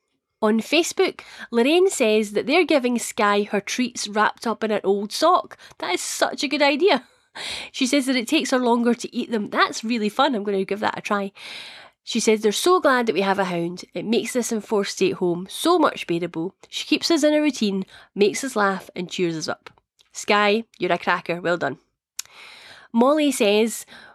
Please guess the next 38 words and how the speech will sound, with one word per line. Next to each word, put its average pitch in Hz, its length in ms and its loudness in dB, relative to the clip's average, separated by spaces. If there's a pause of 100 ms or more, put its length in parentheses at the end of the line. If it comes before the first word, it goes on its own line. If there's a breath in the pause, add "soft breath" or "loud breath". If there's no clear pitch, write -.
(140)
that - 180 -6
she, - 160 -6
as 285 200 2
she 311 160 2
works - 260 0
full 214 180 2
time, 180 300 0
she's 180 220 -4
enjoying 175 440 0
extra - 380 -2
cuddles. 175 540 -6 (800 loud breath)
And 214 160 2
if 214 120 2
they're 226 180 2
up - 260 2
early 247 260 2
enough, 208 280 2
they 196 100 0
go 196 160 2
out 202 80 4
in 214 100 -2
the 208 60 2
mornings 190 520 2
while 175 180 0
it's - 140 -6
cool, 170 460 -2 (340 loud breath)
otherwise 175 460 2
wait 170 220 0
for 180 100 -4
an 170 120 -2
evening 170 380 -4
walk. - 420 -8 (460 loud breath)
The 208 80 0
rest 277 300 2
of 240 60 -4
the 233 100 2
day 220 280 2
is 220 380 0